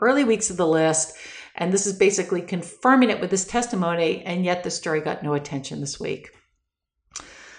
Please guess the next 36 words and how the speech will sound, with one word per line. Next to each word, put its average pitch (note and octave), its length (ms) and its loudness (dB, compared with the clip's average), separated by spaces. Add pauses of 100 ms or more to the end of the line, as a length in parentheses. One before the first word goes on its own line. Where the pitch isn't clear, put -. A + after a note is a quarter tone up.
(140)
On F3 80 0
several C4 320 8
occasions, A3 640 4 (100)
Tillerson G#3 480 2
was G3+ 160 4
blindsided F#3+ 840 6
by D#3+ 120 6
Kushner's E3 560 -4
discussion D3 640 -2
with C#3+ 140 -4
world C#3+ 300 0
leaders. G3+ 460 4 (340)
He - 80 -6
spotted D3 440 0
Kushner D#3 420 0
with D#3 160 2
Mexico's E3+ 500 2
foreign G3+ 300 4
secretary G#3 760 4
at F#3+ 140 4
a F#3+ 40 6
restaurant G3+ 440 6
in A3 160 2
D A3+ 160 2
C, A3+ 680 4 (140)
hashing E3 420 0
out F3+ 280 6
a F3 100 2
fairly F#3+ 480 4
comprehensive A#3 800 0
plan B3 220 4
of B3+ 80 4
action, A#3+ 480 4
and D3 160 0
he C#3 80 -4
didn't F#3 360 -4